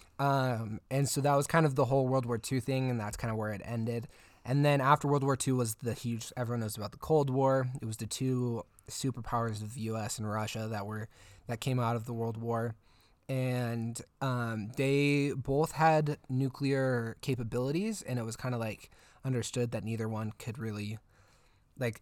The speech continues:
war was not an option because they didn't wanna pretty much destroy th-, the world with nuclear bombs. But they were both trying to prove, like, who was the stronger of the two. And so this ultimately kinda led, um,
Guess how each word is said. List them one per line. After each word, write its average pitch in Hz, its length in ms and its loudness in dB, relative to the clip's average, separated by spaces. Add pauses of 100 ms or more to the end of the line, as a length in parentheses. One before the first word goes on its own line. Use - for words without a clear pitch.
war 147 320 8
was 143 220 6
not 131 340 4
an 131 80 -2
option 131 680 0
because 120 480 -4
they 123 100 -2
didn't 117 180 -2
wanna 113 200 -2
pretty 117 160 -6
much 110 160 -4
destroy 113 380 -4
th-, 98 140 -10 (140)
the 110 140 -8
world 107 560 -4
with 107 260 -8 (160)
nuclear 110 400 -6
bombs. 113 480 -4 (380)
But 139 100 2
they 135 100 2
were 135 80 4
both 127 200 4
trying 139 200 2
to 120 60 0
prove, 123 300 -2
like, 110 180 -6
who 127 160 -2
was 117 160 -2
the 113 80 -4
stronger 107 640 -4 (240)
of 110 200 -4
the 113 100 -4
two. 131 340 -2 (540)
And 123 120 0
so 139 120 2
this 147 440 6 (120)
ultimately 139 440 4
kinda 127 240 0
led, 117 540 0 (160)
um, 113 580 -4